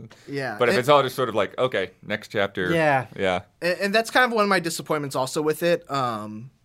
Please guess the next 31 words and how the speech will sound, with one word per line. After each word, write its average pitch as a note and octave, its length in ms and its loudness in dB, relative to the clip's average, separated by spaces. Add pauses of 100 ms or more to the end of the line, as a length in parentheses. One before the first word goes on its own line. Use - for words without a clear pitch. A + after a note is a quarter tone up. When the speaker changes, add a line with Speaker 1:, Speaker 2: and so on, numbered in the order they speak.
(680)
Speaker 1:
you D#3+ 140 -8
know, C3+ 380 -6 (560)
the, E3+ 260 2
the E3 140 -6
problem A3+ 480 0
with F#3 420 -2
having D#3+ 400 -2
so D3 340 -4
much D#3+ 300 -4
loot C#3+ 360 -4 (540)
is D3 200 -8
that D#3+ 300 0 (580)
finding F#3+ 500 -2
loot F3 220 0
in D#3+ 100 -8
a D3+ 80 -4
level C#3 320 -2
doesn't C3 300 -10
feel A2+ 100 -10
special F#2 380 -12
anymore. F2 260 -12
Speaker 3:
Yeah. C3 380 -2
Speaker 1:
When, E3+ 400 2 (160)
when E3+ 160 0
an E3 140 -6
enemy G#3+ 380 -2
drops, D3 600 -4
you C#3+ 80 -12
know, A#2 160 -8
just D3 400 -8
as, D3 320 -12